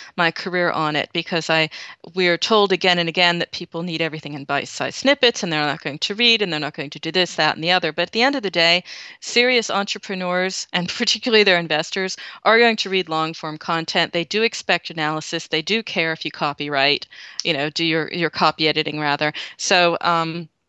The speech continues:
yeah, so that aside, what am I interested in? Um, very much and very hot, contextual, all forms of. So anything that is about, um, delivering me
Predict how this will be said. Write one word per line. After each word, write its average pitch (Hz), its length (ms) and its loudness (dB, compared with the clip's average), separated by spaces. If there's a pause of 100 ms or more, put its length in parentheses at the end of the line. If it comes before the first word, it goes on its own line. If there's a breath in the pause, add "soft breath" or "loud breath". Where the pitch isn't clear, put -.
(240)
yeah, 208 280 2 (180)
so 185 280 2 (340)
that 214 220 4
aside, 180 480 -2
what 208 120 -2
am 220 80 -2
I 208 80 -2
interested - 480 -6
in? 269 260 2 (680 loud breath)
Um, 196 380 0 (380)
very 233 260 6
much 247 380 2
and 170 80 -6
very 170 200 0
hot, 170 360 2 (520)
contextual, 208 760 -4 (440)
all 190 160 2
forms 180 460 -2
of. 170 400 2 (560 loud breath)
So 175 440 2 (120)
anything 220 640 2 (280)
that 170 400 0
is 180 160 -8
about, 165 580 -4 (140)
um, 160 420 -6
delivering 202 540 0
me 165 360 -2